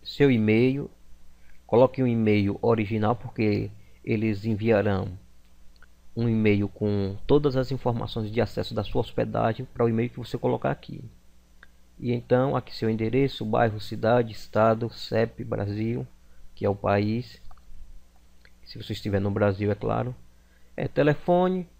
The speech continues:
o residencial, celular, aqui com D D D no caso, aqui, isso aqui não é obrigatório, se você quiser receber as mensagens dele, você marca.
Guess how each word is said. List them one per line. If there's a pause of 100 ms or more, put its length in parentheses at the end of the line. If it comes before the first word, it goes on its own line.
(120)
o
residencial,
celular, (880)
aqui
com
D
D
D
no
caso, (800)
aqui, (1700)
isso
aqui
não
é
obrigatório,
se
você
quiser
receber (380)
as
mensagens
dele,
você
marca.